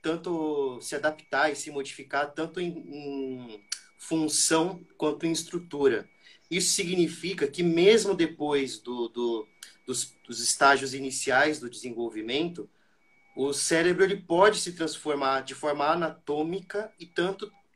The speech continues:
em, no sentido de função mesmo, de at-, ativação de,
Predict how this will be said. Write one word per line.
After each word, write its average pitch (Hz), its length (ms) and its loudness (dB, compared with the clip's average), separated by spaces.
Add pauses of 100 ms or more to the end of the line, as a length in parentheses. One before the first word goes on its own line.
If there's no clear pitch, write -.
(120)
em, 160 680 -4 (420)
no 147 80 0
sentido 175 460 2
de 175 180 -2
função 214 580 6
mesmo, 160 400 -2
de 123 200 -6
at-, 147 180 -4
ativação 160 800 2
de, 175 380 -8